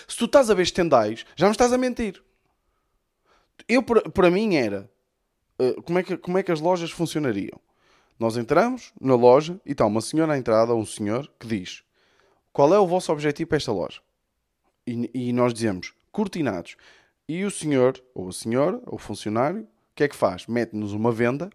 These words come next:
dá-nos a mão, aos dois, e leva-nos à zona dos cortinados. E, e, e nós não podemos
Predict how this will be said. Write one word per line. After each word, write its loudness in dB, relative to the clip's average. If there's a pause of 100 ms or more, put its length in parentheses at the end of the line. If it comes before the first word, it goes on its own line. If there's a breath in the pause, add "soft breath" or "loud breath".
(580 soft breath)
dá-nos 6
a 2
mão, -4 (120)
aos -6
dois, -6 (400 soft breath)
e 10
leva-nos 6
à 6
zona 0
dos -10
cortinados. -6 (1080)
E, -4
e, 2
e 6
nós 4
não 2
podemos -4